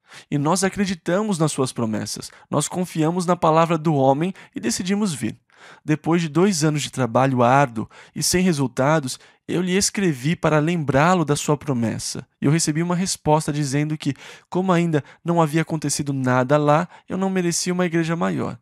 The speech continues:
e que eu deveria esperar que algum pastor morresse para eu pensar em me mudar. E eu lhe respondi dizendo, "Eu não tenho tempo para esperar nenhum pastor morrer." E eu renunciei o ministério.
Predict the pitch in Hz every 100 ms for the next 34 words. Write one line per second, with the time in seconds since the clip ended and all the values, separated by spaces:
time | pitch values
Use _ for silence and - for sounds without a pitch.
0 | - - - - 147 170 151 160 147 156
1 | 170 - 190 - - 160 127 123 127 135
2 | 135 175 175 151 - 131 165 202 147 165
3 | - - 220 - - - 165 180 180 190
4 | 160 165 151 170 175 185 180 107 - 117
5 | _ _ _ _ _ _ - 156 151 165
6 | 175 - 170 151 147 170 135 127 117 113
7 | - - _ 170 185 202 208 208 - 165
8 | 202 170 151 143 - 135 127 147 175 185
9 | 160 196 180 170 - 123 110 104 107 -
10 | _ - - - - 156 185 156 185 190
11 | - - 175 123 127 135 135 147 - 117
12 | 107 -